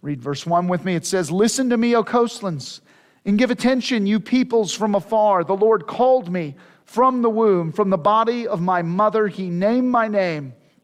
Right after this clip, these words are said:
God called this servant, this person, or is it this country? He, he was, he was chosen for this mission by God before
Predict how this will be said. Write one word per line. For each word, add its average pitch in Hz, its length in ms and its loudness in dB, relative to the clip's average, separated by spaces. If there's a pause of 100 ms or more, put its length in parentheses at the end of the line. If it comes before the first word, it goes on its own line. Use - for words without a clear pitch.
(840)
God 196 240 0
called 262 420 4
this 220 180 2
servant, 196 680 -2 (600)
this 135 160 -8
person, 233 480 -4
or 165 80 -6
is 127 140 -12
it 131 100 -16
this - 220 -12
country? 214 520 -6 (380)
He, 226 200 -4
he 196 180 -2
was, 226 260 -6 (140)
he - 160 -4
was 214 180 -4
chosen 233 640 0
for 233 260 -2
this 220 220 0
mission 202 400 -2
by 254 260 2
God 196 380 0
before 247 760 0